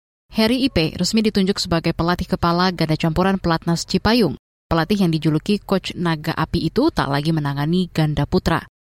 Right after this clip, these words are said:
Berdasarkan rilis P B S I, Harry Ipe akan langsung membuat program latihan dan segera menunjuk asisten yang bakal mendampinginya. Pengalaman Harry diharapkan bisa mendongkrak prestasi Rinov, Pita,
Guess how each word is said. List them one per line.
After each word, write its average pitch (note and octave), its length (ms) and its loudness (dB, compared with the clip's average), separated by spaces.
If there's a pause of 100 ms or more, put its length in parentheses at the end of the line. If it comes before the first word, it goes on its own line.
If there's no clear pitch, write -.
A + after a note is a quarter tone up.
Berdasarkan D#3+ 640 0
rilis E3+ 400 2
P D#3 160 2
B D#3 80 0
S - 240 -2
I, A#3+ 320 -2
Harry D3 320 -2
Ipe F3+ 400 -2
akan D#3 320 -2
langsung D#3+ 400 0
membuat D3+ 400 0
program G3+ 400 0
latihan F#3+ 560 0 (300)
dan D#3+ 240 0
segera D#3 400 -2
menunjuk F3 480 2
asisten G3 640 0
yang D#3+ 320 -2
bakal D#3+ 480 0
mendampinginya. F3 880 2 (320)
Pengalaman F#3+ 400 2
Harry F#3 400 0
diharapkan F3+ 480 2
bisa E3+ 240 0
mendongkrak D#3+ 480 0
prestasi D#3+ 560 -2
Rinov, F#3 560 0
Pita, G3+ 400 0